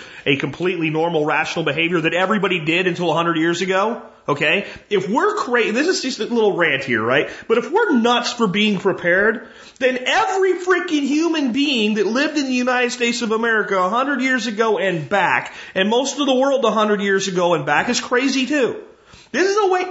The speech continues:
everybody lived when we didn't have an illusion that society would be held together no matter what happened. And this is why people end up with their ass hanging in the, in the, in the wind.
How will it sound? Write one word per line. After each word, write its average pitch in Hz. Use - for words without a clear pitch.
everybody 285
lived 262
when 214
we 254
didn't 262
have 240
an 226
illusion 226
that 208
society 233
would 214
be 202
held 214
together 214
no 208
matter 180
what 170
happened. 262
And 160
this 185
is 226
why 220
people 202
end 190
up 190
with 185
their 175
ass 185
hanging 156
in 139
the, 127
in 135
the, 120
in 131
the 131
wind. 120